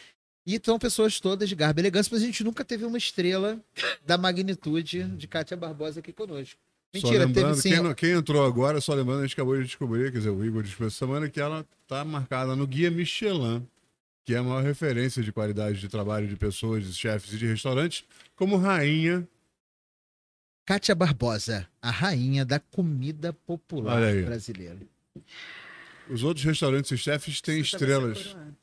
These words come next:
Speaker 2: Os outros chefes têm estrelinhas pra colar no negócio, você é a rainha da gastronomia.
Speaker 3: Pois é, não preciso de estrelinha.
Speaker 1: Não, ó concurso. Cara,
Speaker 2: Eu vou,
Speaker 1: boa.
Speaker 2: eu vou pedir desculpas pela Kátia por essa frase. <laughs>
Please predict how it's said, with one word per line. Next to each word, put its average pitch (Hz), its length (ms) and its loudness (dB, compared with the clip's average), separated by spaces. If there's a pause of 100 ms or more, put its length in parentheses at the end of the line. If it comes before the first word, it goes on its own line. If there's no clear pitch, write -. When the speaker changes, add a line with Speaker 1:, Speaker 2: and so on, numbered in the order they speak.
(380)
Speaker 2:
Os 120 160 -8
outros 160 200 -4
chefes 175 240 0
têm 190 100 0
estrelinhas 156 480 2
pra 135 100 0
colar 127 300 2
no 123 80 2
negócio, 123 300 0
você 139 260 -2
é 143 40 2
a 143 40 2
rainha 131 420 2
da 113 80 0
gastronomia. 101 600 -2 (240)
Speaker 3:
Pois 160 280 -12
é, 190 140 -2
não 214 80 -6
preciso - 440 -8
de 151 60 -18
estrelinha. 156 840 -10 (260)
Speaker 1:
Não, 170 140 0 (480)
ó 202 160 4
concurso. - 800 -2 (880)
Cara, 131 260 0
Speaker 2:
Eu 147 60 6
vou, 165 200 8
Speaker 1:
boa. 151 160 4
Speaker 2:
eu 139 60 6
vou 147 140 4
pedir 139 260 2
desculpas 127 340 -2
pela 123 220 2
Kátia 107 300 -2
por 107 160 2
essa 101 220 -2
frase. 95 360 -6
<laughs> 92 80 -6